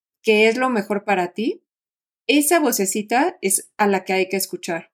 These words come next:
y es a la que hay que guiar. Y muchas veces se opaca por todo este ruido externo. Entonces, que puedas hacer estas pausas para identificar, a ver,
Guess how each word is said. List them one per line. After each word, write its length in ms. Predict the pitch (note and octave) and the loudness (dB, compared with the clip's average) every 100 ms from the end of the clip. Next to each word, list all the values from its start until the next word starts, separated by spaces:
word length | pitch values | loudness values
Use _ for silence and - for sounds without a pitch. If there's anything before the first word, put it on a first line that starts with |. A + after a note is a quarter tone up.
| _ | _
y 140 | G3 | -2
es 140 | G3+ G#3+ | 0 -2
a 220 | - G3+ | 0 0
la 140 | F#3+ | 0
que 100 | F#3+ | 0
hay 120 | F3+ F3+ | -2 -2
que 140 | F#3+ | -2
guiar. 360 | F3 E3 E3 _ | -2 -4 -6 _
Y 140 | A#3+ | -2
muchas 400 | B3 C4+ C#4 C#4+ | 0 0 0 0
veces 320 | B3 A#3 B3 | 0 -2 0
se 100 | B3 | 2
opaca 600 | G#3 F#3+ G3+ G3 G#3 G#3+ - | 0 2 0 2 0 -2 -2
por 200 | F#3+ - | -6 0
todo 240 | G#3 A3 | 2 4
este 240 | G#3+ G#3+ | 2 -4
ruido 280 | F#3+ F#3 F3+ | -4 -2 -2
externo. 520 | F3+ - - F3 D#3 - _ - - - - | -4 -8 -8 -10 -12 -20 _ -20 -20 -20 -10
Entonces, 480 | G#3 A3 A#3+ A#3+ A#3 | -4 -2 0 0 0
que 100 | B3 | -4
puedas 380 | - C4+ D4+ F4+ | 0 2 2 2
hacer 300 | A3+ G#3+ G#3+ | 0 2 2
estas 460 | A3+ A3 A3 G3+ - | 2 0 -2 -4 -2
pausas 580 | G3 F#3+ - C3 - - _ _ _ | 0 0 -2 -6 -8 -10 _ _ _
para 200 | - G#3 | 0 4
identificar, 920 | G#3 G3+ G3+ G3+ G#3 G#3+ G#3 A3 A3+ - | 4 4 2 0 -4 -4 2 2 2 -2
a 120 | F#3 | -2
ver, 340 | F#3 F#3 F3+ | 0 0 -2